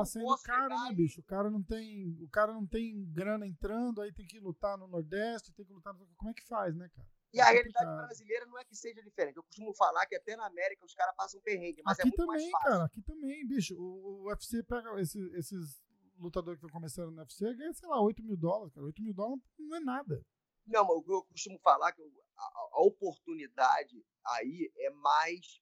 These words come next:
Speaker 1: pro cara se manter, que você com pouco você consegue comprar um suplemento de qualidade,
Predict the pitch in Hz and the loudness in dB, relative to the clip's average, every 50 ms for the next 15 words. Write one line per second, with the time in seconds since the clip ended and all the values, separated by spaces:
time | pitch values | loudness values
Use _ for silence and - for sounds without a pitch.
0 | _ - 160 - - - 160 160 170 165 - - 180 190 196 180 _ - 139 135 | _ -16 -16 -6 2 2 2 2 2 -2 -6 -8 -4 -2 -2 -2 _ -8 -10 -10
1 | - _ 143 151 - - 175 - - 196 190 - _ _ - - 208 226 226 - | -10 _ -12 -10 -8 -8 -8 -8 -6 -10 -10 -10 _ _ 8 12 12 12 12 12
2 | _ _ - 262 - _ _ _ _ _ - 165 165 - 190 - 180 170 - 185 | _ _ -20 -20 -20 _ _ _ _ _ -10 -10 -8 -8 -10 -8 -8 -8 -6 -6
3 | 185 - 190 180 - 175 170 - - - 185 175 170 175 175 _ _ - - - | -6 -6 -8 -16 -16 -18 -18 -18 -12 -10 -10 -8 -8 -10 -14 _ _ -4 6 6
4 | 165 160 147 - 151 170 185 185 180 - | 6 6 6 6 8 8 8 8 4 -4